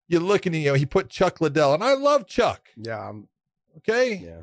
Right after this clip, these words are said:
Speaker 1: I know you're good friends with him, but
Speaker 2: Yeah.
Speaker 1: y-, you can't put Chuck there. <laughs> Okay?
Speaker 2: No.
Speaker 1: Yeah, Ch-, Chuck had a good run in the U F C.
Speaker 2: Yeah.
Speaker 1: Chuck was a one-time light heavyweight champion. He held the belt for a couple of years.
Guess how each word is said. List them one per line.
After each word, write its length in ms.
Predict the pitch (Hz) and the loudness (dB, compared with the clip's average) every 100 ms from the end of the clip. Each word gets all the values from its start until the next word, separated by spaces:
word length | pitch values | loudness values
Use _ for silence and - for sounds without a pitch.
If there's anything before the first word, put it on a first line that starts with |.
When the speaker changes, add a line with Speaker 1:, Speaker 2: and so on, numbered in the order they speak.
| - | -10
Speaker 1:
I 60 | 220 | -4
know 120 | 247 | -4
you're 100 | 233 | -4
good 220 | 185 240 185 | -4 -4 0
friends 280 | 254 254 | 0 0
with 120 | 214 208 | -2 -4
him, 100 | 156 | -2
but 240 | 190 185 _ | -4 -4 _
Speaker 2:
Yeah. 240 | 107 92 90 - _ _ | -18 -16 -18 -20 _ _
Speaker 1:
y-, 80 | 185 - | _ -8
you 140 | 196 | -8
can't 300 | - 269 262 | 0 0 0
put 220 | 277 262 | -2 -4
Chuck 300 | - 247 - | -2 -2 -2
there. 280 | 262 233 185 - | -4 -4 -4 -10
<laughs> 60 | _ 196 | _ -4
Okay? 320 | 196 190 214 | -2 0 -2
Speaker 2:
No. 60 | 190 | -4
Speaker 1:
Yeah, 140 | 190 | -8
Ch-, 320 | 151 - 196 - | -4 -6 -6 -4
Chuck 220 | 247 247 | -4 0
had 160 | 262 | -2
a 40 | 214 | -2
good 340 | 156 214 170 | -2 -2 -2
run 360 | 147 185 208 185 - | 0 2 2 -2 -14
in 120 | 165 | -12
the 80 | 156 | -8
U 220 | 170 165 | 0 2
F 100 | 135 | 2
C. 380 | - 208 170 90 _ - | -2 -4 -2 -4 _ -20
Speaker 2:
Yeah. 120 | 90 _ _ | -20 _ _
Speaker 1:
Chuck 300 | - 233 214 | -2 0 2
was 140 | 220 170 | 0 2
a 60 | 165 | 0
one-time 880 | 147 190 220 - 185 165 151 156 139 | 2 0 -2 -4 -2 0 0 -4 -6
light 280 | 139 175 165 | -2 0 0
heavyweight 500 | 165 160 151 147 - | 2 2 2 -2 -4
champion. 520 | 131 110 - 127 143 | -4 -4 -6 -8 -4
He 80 | 143 | 0
held 200 | 160 170 | 0 0
the 80 | |
belt 340 | 151 151 160 - | 0 2 2 -2
for 320 | 160 151 156 | 0 2 0
a 60 | 151 | -2
couple 360 | - 151 165 170 | -4 -4 -2 -4
of 100 | 110 | -2
years. 460 | 107 110 151 - | -2 0 -2 -6